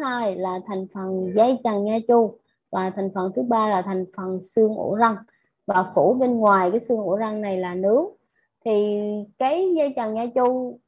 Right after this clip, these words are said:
nó bề, kích thước của nó rất là mỏng, nó là mảnh, nó là nhỏ, nó là một khoảng rất là nhỏ. Và chức năng của nó là neo giữ cái răng này nè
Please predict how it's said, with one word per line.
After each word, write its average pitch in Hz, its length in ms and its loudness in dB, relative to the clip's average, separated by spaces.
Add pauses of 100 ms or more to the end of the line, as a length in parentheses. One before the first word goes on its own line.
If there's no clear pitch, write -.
(160)
nó 302 400 -4 (140)
bề, 208 420 -4 (800)
kích 330 160 -2
thước 392 140 -2 (100)
của - 100 -16
nó 240 140 -4
rất 330 140 -4
là 254 60 -6
mỏng, 196 460 -6 (640)
nó 311 80 -6
là 269 80 -4
mảnh, 226 460 -4
nó 339 80 -6
là 294 120 -4
nhỏ, 208 560 -4
nó 359 60 -4
là 294 100 -2
một 202 280 -6
khoảng - 200 -6
rất 311 100 -6
là 240 100 -6
nhỏ. 202 380 -10 (380)
Và 196 340 2 (120)
chức 359 200 -4
năng 240 280 -2
của 196 100 -4
nó 254 280 -2
là 240 180 0
neo 240 300 4
giữ 220 320 -2 (100)
cái 320 100 0
răng 254 240 0
này 202 120 -4
nè 185 120 -8